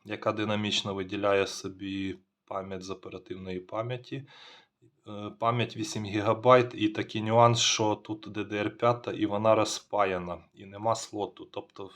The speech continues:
все, оце ви його як купили вісім гігабайт, так тут і є. Накопичувач у нас двісті п'ятдесят шість гігабайт. Формату М два його можна поміняти, потім подивимося його. Е,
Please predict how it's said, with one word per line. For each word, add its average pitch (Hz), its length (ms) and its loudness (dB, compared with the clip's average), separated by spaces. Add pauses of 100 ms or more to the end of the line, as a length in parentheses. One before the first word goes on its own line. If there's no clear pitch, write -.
(160)
все, - 360 -4
оце 101 420 -4
ви 104 140 2
його 101 260 4
як 101 200 -2
купили 143 460 -4
вісім 123 340 -2
гігабайт, 104 600 -4
так - 180 -16
тут - 260 -20
і 98 40 -12
є. 92 220 -12 (920)
Накопичувач 120 840 4
у - 20 0
нас 110 320 2
двісті 110 340 2
п'ятдесят - 360 -2
шість 175 260 6
гігабайт. 143 680 8 (1500)
Формату 123 540 0
М 117 160 4
два 113 240 8
його 107 220 6
можна 113 340 4
поміняти, 123 640 2
потім 104 400 -4
подивимося 98 680 -4
його. 95 540 -2 (560)
Е, 104 40 -8